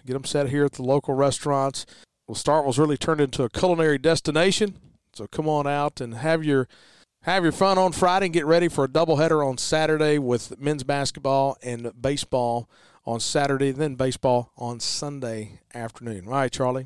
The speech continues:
anything else for the good of the cause? And, oh, by the way, if you're coming to Starkville to make those dinner reservations and try to figure out where to eat and where to go, where to shop, go to starkville dot org.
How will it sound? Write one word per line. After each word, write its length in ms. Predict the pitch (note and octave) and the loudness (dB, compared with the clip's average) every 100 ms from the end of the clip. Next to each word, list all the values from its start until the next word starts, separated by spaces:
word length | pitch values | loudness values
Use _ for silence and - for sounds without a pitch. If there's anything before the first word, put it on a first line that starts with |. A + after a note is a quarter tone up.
| D3+ | -4
anything 340 | D#3+ D3+ D#3+ | -2 0 2
else 160 | D#3 D#3 | 2 0
for 80 | - | -2
the 80 | |
good 140 | D3 D3+ | 0 0
of 80 | C3+ | 0
the 80 | |
cause? 500 | - D#3 D#3+ E3 - - _ _ _ - - | 0 2 4 2 -4 -14 _ _ _ -12 -2
And, 120 | F3 | 2
oh, 100 | E3+ | 4
by 160 | C#3+ B2 | 4 4
the 80 | |
way, 200 | B2 B2+ | 4 2
if 180 | C#3 - | 2 -2
you're 120 | B2+ | -2
coming 340 | - A#3 B3 D#3+ | 0 0 0 -2
to 80 | A#2 | -2
Starkville 560 | - F#3+ C#3+ C#2+ C2+ _ _ _ _ | 2 2 2 -4 -18 _ _ _ _
to 80 | - | -4
make 200 | C3 D#3 | -2 0
those 200 | C#3+ B2 | 0 0
dinner 220 | C3+ C3+ | -2 0
reservations 640 | A#2+ B2 A2+ A#2+ B2+ F#3 C3 | 0 0 0 -2 -2 -4 -8
and 80 | A2+ | -4
try 160 | D3+ | -2
to 80 | B2+ | -2
figure 260 | - C3+ C3 | -4 0 0
out 120 | A2 | 2
where 220 | C#3 C#3 | 2 2
to 140 | - - | -2 -8
eat 320 | B2+ C3+ D#3+ | -8 -6 -6
and 140 | C3 A2+ | -8 -4
where 240 | C3+ C3+ | -4 -4
to 120 | - A2+ - | -8 -20 -4
go, 200 | B2+ C3 | 2 2
where 200 | E3 C3 | 4 0
to 100 | G#2 | -2
shop, 560 | - - C#3+ D3 F3 - - _ - - _ _ _ - | -4 0 2 2 0 -6 -18 _ -20 -20 _ _ _ -4
go 100 | A2+ | -4
to 60 | |
starkville 800 | - - C#3+ E3 E3 F3 E3+ - _ _ A2+ | -2 0 2 2 2 2 2 -2 _ _ -6
dot 380 | B2+ C#3+ C3 - _ | -2 -2 -4 -10 _
org. 480 | C#3 C3+ G#2+ F#2+ | 4 4 2 -4